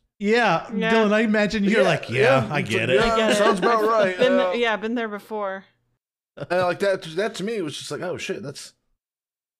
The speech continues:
Speaker 3: probably not as exaggerated as today post-covid, but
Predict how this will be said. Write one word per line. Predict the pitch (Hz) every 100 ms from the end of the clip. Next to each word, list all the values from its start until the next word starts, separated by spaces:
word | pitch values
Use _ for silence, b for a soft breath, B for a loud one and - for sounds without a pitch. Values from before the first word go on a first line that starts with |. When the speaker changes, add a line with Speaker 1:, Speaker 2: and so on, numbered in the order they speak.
| _ _ _ -
Speaker 3:
probably | 214 151
not | 143 147
as | 143
exaggerated | 120 101 113 131 143 120 135 123 123 123 120
as | - -
today | - 135 139 135
post-covid, | 107 131 113 - 117 127 98 87 80
but | 87 82 73